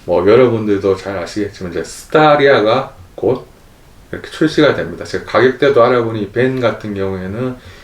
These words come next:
이천만 원대로 이렇게 구매가 가능하기 때문에, 어, 스타리아 기반으로 해서 세미 캠핑카로 만약 구성하신다면 신차 이쁜 디자인의 세미 캠핑카를 만들 수 있는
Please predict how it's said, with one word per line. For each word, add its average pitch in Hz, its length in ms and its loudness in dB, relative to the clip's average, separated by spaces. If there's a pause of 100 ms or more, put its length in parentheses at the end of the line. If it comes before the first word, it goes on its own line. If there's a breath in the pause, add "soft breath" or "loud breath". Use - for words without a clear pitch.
(120 loud breath)
이천만 113 440 0
원대로 92 460 -4
이렇게 85 460 -12 (200)
구매가 101 480 -2
가능하기 95 500 -4
때문에, 98 500 -6 (140)
어, 87 260 -8
스타리아 117 760 2
기반으로 98 540 -4
해서 131 500 -4
세미 113 320 -2
캠핑카로 113 720 -6
만약 92 400 -8
구성하신다면 123 880 -4 (100)
신차 123 680 -2 (100)
이쁜 117 320 -4
디자인의 107 760 -2 (160)
세미 139 260 0
캠핑카를 110 720 -4
만들 92 260 -8
수 - 140 -12
있는 101 360 -10